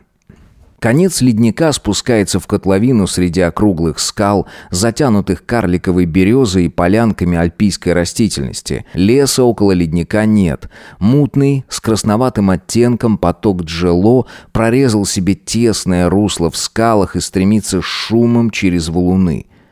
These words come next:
Склоны долины очень круты, особенно с северной стороны, левой. На их скалах также лежит красноватый оттенок. В двух верстах ниже ледника,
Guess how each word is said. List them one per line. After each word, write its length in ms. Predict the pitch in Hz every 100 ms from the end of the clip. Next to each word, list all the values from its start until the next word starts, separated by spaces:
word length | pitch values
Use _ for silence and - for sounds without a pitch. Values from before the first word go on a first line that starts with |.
| _ - -
Склоны 560 | - - 185 208 165
долины 440 | 120 127 143 151 123
очень 320 | 110 117 104
круты, 480 | 101 104 - 160 113
особенно 500 | 82 - 90 87 87
с 60 |
северной 560 | - 117 120 98 90 87
стороны, 680 | - 87 85 85 76 64 - -
левой. 560 | 92 117 92 71 - - - -
На 140 | 104
их 140 | 107
скалах 580 | - - 127 123 117 95
также 380 | - 113 95 95
лежит 340 | 95 87 98
красноватый 720 | - 92 - 95 92 90 90
оттенок. 600 | 85 - - 82 50 - - _ -
В 160 | 80 95
двух 340 | 131 160 -
верстах 560 | 98 90 - - 101 -
ниже 400 | 101 117 82 80
ледника, 640 | 76 69 82 - 104 110